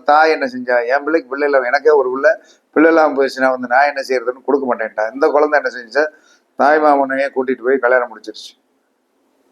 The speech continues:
கூட்டிட்டு போய் கல்யாணம் முடிச்சு என்ன செஞ்சிருச்சு, மூணு பிள்ளை பெற்றிருக்கு. சாதாரண விஷயம். அவன் சொன்னவன் வந்து என்ன பைத்தியார்த்தனமா சொல்லிட்டான்.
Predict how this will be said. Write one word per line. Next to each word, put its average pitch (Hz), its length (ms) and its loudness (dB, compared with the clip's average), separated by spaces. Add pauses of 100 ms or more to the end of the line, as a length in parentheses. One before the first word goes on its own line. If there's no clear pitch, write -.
கூட்டிட்டு 175 320 2
போய் 190 160 4
கல்யாணம் 175 240 4
முடிச்சு 170 220 -4
என்ன 165 120 -4
செஞ்சிருச்சு, 147 440 -4
மூணு 147 260 -4
பிள்ளை 156 160 2
பெற்றிருக்கு. 117 420 -10 (360)
சாதாரண 147 420 2
விஷயம். 123 180 -2
அவன் 139 160 -2
சொன்னவன் 165 280 2
வந்து 147 160 -4
என்ன 139 200 -2
பைத்தியார்த்தனமா 135 680 2
சொல்லிட்டான். 107 380 -8